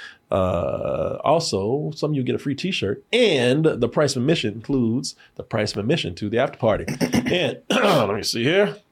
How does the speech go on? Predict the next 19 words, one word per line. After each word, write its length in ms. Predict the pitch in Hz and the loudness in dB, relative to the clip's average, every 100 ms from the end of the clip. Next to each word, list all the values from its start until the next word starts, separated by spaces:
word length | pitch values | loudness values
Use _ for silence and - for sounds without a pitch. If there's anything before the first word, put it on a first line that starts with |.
| _ _ _ _ _ _ - | _ _ _ _ _ _ -2
You 80 | 127 | 2
can 40 | |
also 160 | 120 117 | 2 2
get 120 | 127 | 0
your 40 | 185 | 0
tickets 200 | 175 151 | 0 2
over 320 | 185 147 123 | 4 4 2
at 320 | 190 139 - - _ _ _ - | 0 -2 -4 -14 _ _ _ -2
double 160 | 110 | 0
toasted 240 | 127 117 117 | 0 0 0
dot 180 | 107 | 0
com. 300 | 123 123 147 - _ - - - - | 2 0 0 -6 _ -12 -12 -8 -2
And 380 | 110 113 113 113 | 2 2 2 0
if 80 | 120 | -2
you 60 | |
can't 280 | - 185 160 | 0 2 4
make 240 | 156 160 | 2 2
that 240 | 156 147 135 | 4 4 4
show 580 | - 170 160 190 226 | 2 4 6 4 0